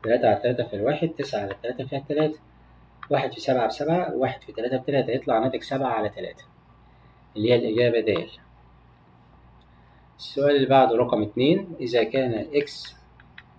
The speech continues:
على واي تساوي تلاتة على أربعة، فإن أربعة إكس على واي، لو ضربت الأربعة في الإكس كده، يبقى أربعة في إكس على واي هتفضل تلاتة زي ما هي، لأن الأربعة اتضربت في الإكس. فهمتوا؟ فيطلع الناتج بكام؟ بتلاتة، اللي هي ج.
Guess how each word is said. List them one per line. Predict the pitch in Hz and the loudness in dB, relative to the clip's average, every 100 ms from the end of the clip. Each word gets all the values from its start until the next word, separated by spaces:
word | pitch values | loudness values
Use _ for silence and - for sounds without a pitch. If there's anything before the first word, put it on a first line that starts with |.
| - - - - - | -20 -20 -20 -20 -12
على | 104 101 | -2 0
واي | 101 113 165 202 - - _ - - - - - - - - | 2 6 6 4 -6 -20 _ -20 -20 -20 -20 -20 -20 -20 -20
تساوي | - 120 113 | -4 2 2
تلاتة | 113 123 117 | 4 2 4
على | 101 101 | 2 0
أربعة، | 101 147 196 - _ - - - | 2 2 2 -2 _ -20 -20 -4
فإن | 123 135 | 2 4
أربعة | 120 120 143 135 | 4 4 2 4
إكس | 170 - | 0 2
على | 120 113 | 2 4
واي، | 110 101 | 4 4
لو | 104 | 2
ضربت | 110 165 160 | 4 2 2
الأربعة | 123 120 143 - | 0 2 0 -2
في | |
الإكس | - 165 - | -6 -8 -8
كده، | - 170 233 - - - _ 120 | -4 -4 -6 -10 -20 -20 _ -8
يبقى | 107 | -6
أربعة | 101 131 107 - - | -2 0 0 0 -8
في | - 135 | -8 -4
إكس | 131 - - - - _ _ - 92 | -4 -6 -20 -20 -20 _ _ -16 -8
على | 101 | -2
واي | 101 135 185 | 2 4 4
هتفضل | 139 156 143 110 | 2 0 2 2
تلاتة | 120 139 | 2 2
زي | 113 107 | 0 -2
ما | 98 | -4
هي، | 92 - - - | -6 -12 -14 -6
لأن | 104 | -4
الأربعة | 101 95 135 135 | -2 -2 2 2
اتضربت | 127 120 117 | 2 -2 -4
في | - | -10
الإكس. | - - - - _ _ _ - - - - - _ | -20 -20 -20 -20 _ _ _ -20 -20 -20 -20 -20 _
فهمتوا؟ | 104 156 226 233 | -2 0 0 0
فيطلع | 120 120 107 | -2 2 2
الناتج | 120 117 | 2 -2
بكام؟ | 104 110 110 | -2 0 0
بتلاتة، | 107 92 82 | 0 -2 -2
اللي | 98 110 | -4 -6
هي | |
ج. | 107 165 | -4 -8